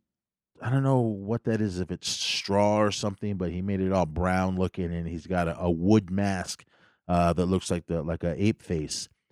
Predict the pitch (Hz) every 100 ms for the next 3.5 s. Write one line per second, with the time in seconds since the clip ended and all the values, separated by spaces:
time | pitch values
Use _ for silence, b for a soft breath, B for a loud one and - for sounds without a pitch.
0 | _ _ - 90 87 113 110 - 104 95
1 | 104 98 - 92 85 - 87 87 90 80
2 | 85 - 104 82 82 80 - 90 78 -
3 | 82 92 107 98 -